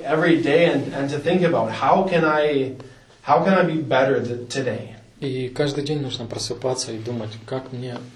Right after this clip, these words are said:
Speaker 2: стать лучше сегодня.
Speaker 1: How can I show the people around me the love of Christ?
Speaker 2: Как мне показать людям вокруг с-, меня любовь Христа?
Speaker 1: Not just to be this old,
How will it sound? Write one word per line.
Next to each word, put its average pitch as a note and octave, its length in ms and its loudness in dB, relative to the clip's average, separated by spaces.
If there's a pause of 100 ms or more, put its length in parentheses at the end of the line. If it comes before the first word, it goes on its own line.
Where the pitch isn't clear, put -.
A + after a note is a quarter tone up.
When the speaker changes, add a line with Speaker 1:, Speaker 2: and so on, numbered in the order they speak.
(280)
Speaker 2:
стать A#2+ 360 -6
лучше A#2+ 280 -6
сегодня. G#2+ 460 -6 (180)
Speaker 1:
How D3+ 140 4
can G#3 100 4
I G3 80 4
show F3+ 220 2
the F3 200 2
people F3+ 280 2
around C#3 500 4
me A#2+ 480 -2 (220)
the C3+ 100 0
love C#3 220 4
of C#3+ 160 2
Christ? - 640 -8
Speaker 2:
Как C#3+ 180 -2
мне D3 100 -2
показать D3 580 0
людям C3 460 -2
вокруг A2 360 -6
с-, - 80 -10
меня A#2+ 580 -6 (160)
любовь B2+ 440 2
Христа? - 420 -6 (240)
Speaker 1:
Not C#3+ 280 2
just D#3 280 -2
to C3+ 120 -2
be B2+ 680 0 (280)
this C3 360 -8
old, C3+ 420 -2